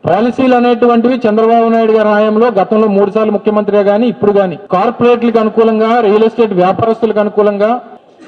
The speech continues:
అవి ఏ రకంగా ఉపయోగపడతాయో చూసుకొని పాలసీలు అనేటువంటి సృష్టించబడతాయి అనేటువంటిది చరిత్ర చెప్తున్నటువంటి వాస్తవాలు.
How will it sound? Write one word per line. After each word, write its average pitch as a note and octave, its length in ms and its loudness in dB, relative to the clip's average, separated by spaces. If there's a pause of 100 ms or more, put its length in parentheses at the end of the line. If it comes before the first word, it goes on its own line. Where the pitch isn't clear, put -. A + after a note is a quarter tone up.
(120)
అవి G#3+ 380 2
ఏ - 20 4
రకంగా A#3 300 0
ఉపయోగపడతాయో A3+ 760 0
చూసుకొని A#3+ 880 0 (500)
పాలసీలు A#3+ 520 0
అనేటువంటి A3+ 400 -2
సృష్టించబడతాయి G#3+ 800 -2
అనేటువంటిది G#3 500 -2
చరిత్ర A#3 380 -2 (100)
చెప్తున్నటువంటి G#3+ 580 -2
వాస్తవాలు. F#3 460 -2